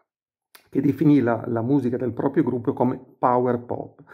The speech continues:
E sostanzialmente si tratta del pop della British Invasion, quella dei Beatles sostanzialmente, però portato ad una potenza, ad un livello maggiore, eh, che parla di teenager, che parla di divertimento,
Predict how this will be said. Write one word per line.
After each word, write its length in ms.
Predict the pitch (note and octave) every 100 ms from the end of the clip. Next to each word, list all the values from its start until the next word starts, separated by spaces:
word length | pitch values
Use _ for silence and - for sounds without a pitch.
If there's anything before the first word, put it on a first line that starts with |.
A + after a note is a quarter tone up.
| - - _ -
E 280 | D3 C#3
sostanzialmente 720 | A#2+ D#3 D#3 D#3 D3+ F3 D#3 A#2+
si 180 | C3
tratta 320 | A#2 C3+ B2+ A#2+
del 200 | A#2+ A2+
pop 320 | C#3 C3+ B2+
della 200 | A#2+ A2+
British 440 | B2 B2 A#2+ -
Invasion, 520 | A#2+ A#2+ C#3 A2+ A2+
quella 200 | G#2+ D3+
dei 180 | A#2+ A#2+
Beatles 480 | B2 F3+ - G#2+ -
sostanzialmente, 1080 | G#2+ A2 A2+ A2+ A#2 A#2 A#2 G#2+ G#2+ A#2 - - - -
però 180 | D#3+
portato 540 | D#3+ C#3+ C#3 C#3 A#2 A#2+
ad 80 | C3+
una 180 | C3
potenza, 600 | A#2+ C#3 - B2 B2 - B2
ad 80 |
un 120 | C3 C3
livello 320 | B2 B2 A#2+
maggiore, 680 | A2+ G#2+ A2+ G#2+ G#2 G#2+ G#2+ - - _
eh, 360 | C3+ C3 B2+ A#2+
che 100 | C#3
parla 220 | B2+ B2+
di 160 | A#2+ A#2
teenager, 580 | C3 C#3+ B2+ A#2+ A2+
che 140 | A2+ A2+
parla 260 | A#2 B2+
di 100 | A#2
divertimento, 1000 | A#2 A#2+ A#2 A#2+ C3 C#3 A#2+ A2 A2+ A2